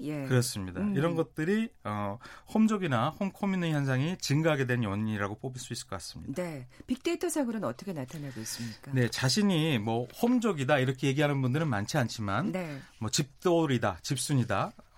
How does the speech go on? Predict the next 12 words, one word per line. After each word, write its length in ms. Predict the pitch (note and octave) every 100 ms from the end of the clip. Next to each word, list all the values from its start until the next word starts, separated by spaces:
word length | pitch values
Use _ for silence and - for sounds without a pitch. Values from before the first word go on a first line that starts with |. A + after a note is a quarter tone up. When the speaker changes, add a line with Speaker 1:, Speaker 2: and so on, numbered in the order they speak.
| -
Speaker 2:
혹은 220 | D3 D#3+
뭐 200 | B2 A2
나 100 | G#2
혼자 360 | C#3 F#3 F#3+ F3
산다, 480 | B2 G#2 F#2+ F2 - - -
뭐 120 | G2+
집콕 540 | - D3+ - - C#3+
이런 240 | E3 G#3 G3
용어들 320 | D#3 D#3+ D#3
가지고 380 | C3+ B2 B2+ C3+
분석을 340 | A#2+ A2+ A#2+
해보니까 540 | D3+ C#3+ G#2+ - F#3+